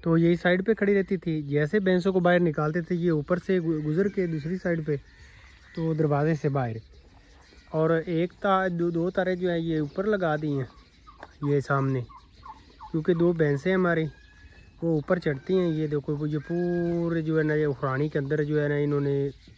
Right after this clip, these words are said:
वो अपने पाँव से जो है ना, गोया वगैरह अंदर डाला हुआ है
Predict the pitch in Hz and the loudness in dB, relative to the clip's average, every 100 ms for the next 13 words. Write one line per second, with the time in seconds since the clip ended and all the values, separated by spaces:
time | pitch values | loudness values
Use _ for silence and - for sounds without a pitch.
0 | - 147 139 127 160 151 151 165 175 165 | -6 -2 -2 0 0 2 2 0 0 0
1 | 156 147 131 - - - - - - - | 0 -2 -6 -14 -20 -20 -20 -20 -20 -20
2 | - - 147 156 151 143 143 135 131 147 | -18 -8 2 4 4 2 0 0 -2 -2
3 | 135 127 170 185 143 | -2 -2 0 0 -2